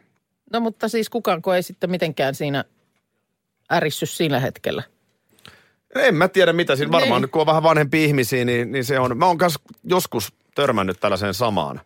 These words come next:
Speaker 1: Et käyttää ikää siinä, että
Speaker 2: Niin,
Speaker 1: voi
Speaker 2: et
Speaker 1: vähän niinku
Speaker 2: Niin.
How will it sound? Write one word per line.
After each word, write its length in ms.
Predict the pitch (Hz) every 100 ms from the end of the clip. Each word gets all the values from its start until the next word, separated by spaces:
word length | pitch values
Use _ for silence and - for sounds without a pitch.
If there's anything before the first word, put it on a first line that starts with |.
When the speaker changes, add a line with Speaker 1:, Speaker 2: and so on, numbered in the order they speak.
| _ _ _ -
Speaker 1:
Et 140 | -
käyttää 400 | - 165 - 165
ikää 380 | 160 175 165 127
siinä, 300 | - 135 120
että 80 | 120
Speaker 2:
Niin, 280 | 233 160 123
Speaker 1:
voi 80 | 143
Speaker 2:
et 60 |
Speaker 1:
vähän 220 | 151 151
niinku 320 | 147 139 156 - - 220
Speaker 2:
Niin. 360 | 247 170 95